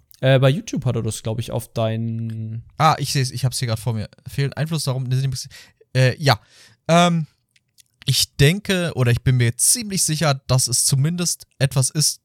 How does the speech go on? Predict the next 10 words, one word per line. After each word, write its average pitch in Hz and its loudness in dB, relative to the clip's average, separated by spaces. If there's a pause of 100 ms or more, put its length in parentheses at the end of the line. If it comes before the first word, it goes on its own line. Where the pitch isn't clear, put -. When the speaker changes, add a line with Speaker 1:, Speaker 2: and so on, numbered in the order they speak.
Speaker 2:
von 131 2
dessen 120 0
oder 117 0
über 113 0
das 120 2
sich - -6
ZeniMax 120 2
halt 113 0
bewusst 117 -2
ist. - -4